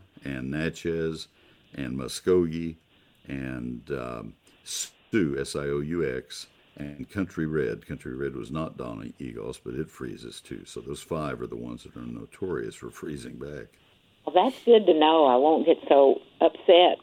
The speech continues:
Speaker 2: <laughs>
Speaker 1: No, nothing about you. It's just, uh, silly old Natchez doing his thing.
Speaker 2: Okay. I'll,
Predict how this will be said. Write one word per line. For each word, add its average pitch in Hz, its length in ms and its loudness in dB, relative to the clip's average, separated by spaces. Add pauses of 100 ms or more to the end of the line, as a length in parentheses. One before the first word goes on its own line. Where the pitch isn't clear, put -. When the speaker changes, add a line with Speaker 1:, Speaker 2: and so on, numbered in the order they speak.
(100)
Speaker 2:
<laughs> 226 800 0
Speaker 1:
No, 67 440 -6 (200)
nothing 90 380 -2
about 110 260 4
you. 87 360 0 (440)
It's - 200 -8
just, - 340 -10
uh, 69 180 -8 (240)
silly 78 360 -4
old 85 180 -2
Natchez 67 480 -6
doing 69 240 -8
his 71 180 -12
thing. 58 260 -12 (580)
Speaker 2:
Okay. 165 680 4
I'll, 269 240 -2